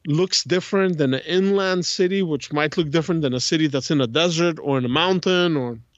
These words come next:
something else. So it should be, should be exciting. Uh, they're revamping, uh, the power resources, meaning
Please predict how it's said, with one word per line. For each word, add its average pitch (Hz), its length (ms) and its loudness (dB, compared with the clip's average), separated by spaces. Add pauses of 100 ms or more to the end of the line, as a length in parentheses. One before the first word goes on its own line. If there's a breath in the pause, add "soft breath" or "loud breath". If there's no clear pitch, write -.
something 165 420 -2
else. 135 200 -2
So 170 100 -4
it 156 80 -2
should 247 200 -2
be, 196 300 0 (280 loud breath)
should 226 220 0
be 220 80 2
exciting. 117 500 -2 (280 loud breath)
Uh, 143 260 0
they're 160 240 0
revamping, 196 880 -2 (280)
uh, 139 220 -2
the 131 120 -8
power 180 500 0
resources, 165 760 -4
meaning 143 540 0